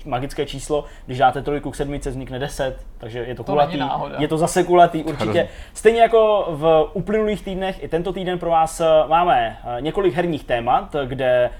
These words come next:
Speaker 1: na vrcholu stojí Fallout sedmdesát šest. Věc, my točíme dneska ve středu,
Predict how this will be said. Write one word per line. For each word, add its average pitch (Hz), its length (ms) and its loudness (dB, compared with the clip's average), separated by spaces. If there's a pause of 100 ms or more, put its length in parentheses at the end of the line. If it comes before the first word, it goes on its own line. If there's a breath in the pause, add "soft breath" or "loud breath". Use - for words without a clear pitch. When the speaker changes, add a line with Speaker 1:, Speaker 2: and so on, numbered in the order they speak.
(140)
Speaker 1:
na 127 240 0
vrcholu 165 480 0
stojí 156 300 -6
Fallout 165 580 2
sedmdesát 160 520 -4
šest. - 360 -6 (280 loud breath)
Věc, 156 320 2
my 151 100 -6
točíme 151 240 -6
dneska 143 420 -2
ve 104 100 -6
středu, 180 480 0